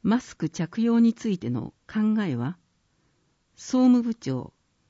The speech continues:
公共施設でのマスク着用は個人の主体的な判断に委ねる。ワクチン接種会場や高齢者が集まるイベントなど、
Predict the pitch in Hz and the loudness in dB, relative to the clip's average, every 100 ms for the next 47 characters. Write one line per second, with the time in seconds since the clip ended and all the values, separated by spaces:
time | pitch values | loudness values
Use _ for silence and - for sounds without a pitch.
0 | _ _ _ - 269 269 269 269 254 - | _ _ _ -2 2 2 2 2 0 -2
1 | 247 - 151 143 147 - 220 - - 156 | -2 0 -2 0 -2 0 -2 -2 -10 -8
2 | 170 151 180 185 165 160 139 - _ _ | -6 -4 -2 -2 -2 -4 -6 -12 _ _
3 | _ _ _ - 277 254 196 139 135 110 | _ _ _ 0 0 2 2 2 0 -4
4 | - - 240 240 233 226 208 208 220 208 | -10 -2 0 0 0 0 0 0 0 0
5 | 147 131 135 - - 160 170 156 135 - | 0 -2 -4 -6 -6 -2 0 0 -2 -6
6 | _ _ _ _ _ _ _ _ _ _ | _ _ _ _ _ _ _ _ _ _
7 | _ _ 180 196 254 - 262 254 - 247 | _ _ -2 0 -2 2 4 4 4 -2
8 | - - 247 214 160 131 127 127 - _ | -2 -4 0 0 0 -4 -4 -6 -10 _
9 | _ _ _ _ - 262 269 233 - 139 | _ _ _ _ 0 2 2 0 0 -2
10 | 135 170 147 160 120 - - 170 190 208 | -2 -2 -2 -2 -2 -6 -2 2 4 2
11 | - 175 127 107 | 0 -2 -4 -6